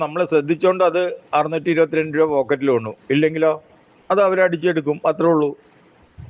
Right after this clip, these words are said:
അപ്പൊ ദയവ് ചെയ്ത് റെസിഡൻസ് അസോസിയേഷൻകാര് അവരവരുടെ വീട്ടിൻ്റെ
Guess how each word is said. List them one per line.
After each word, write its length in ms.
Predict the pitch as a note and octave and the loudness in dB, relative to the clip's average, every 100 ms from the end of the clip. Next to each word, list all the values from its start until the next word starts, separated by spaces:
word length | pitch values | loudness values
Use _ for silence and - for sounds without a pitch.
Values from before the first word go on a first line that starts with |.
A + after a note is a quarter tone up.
| - C#3+ | -4 -2
അപ്പൊ 120 | D3+ C3+ | 0 2
ദയവ് 260 | D3 F3 G3+ G3+ | 2 4 4 4
ചെയ്ത് 240 | F#3 F3+ F3 - - _ _ - - _ _ _ _ - | 2 2 0 -4 -20 _ _ -20 -20 _ _ _ _ -4
റെസിഡൻസ് 440 | C3 B2 C3+ D#3 D#3 | -2 -2 -4 -2 0
അസോസിയേഷൻകാര് 880 | C#3 D3+ C#3+ D3+ C#3+ D#3 D3 C#3+ D3 D#3+ - B2+ | 0 0 0 -2 -4 -4 0 2 2 0 0 0
അവരവരുടെ 500 | C3 D#3 E3+ F#3 F3+ D#3+ | 2 4 4 4 2 0
വീട്ടിൻ്റെ 440 | D#3 D3+ D#3 D#3 | -4 -6 0 0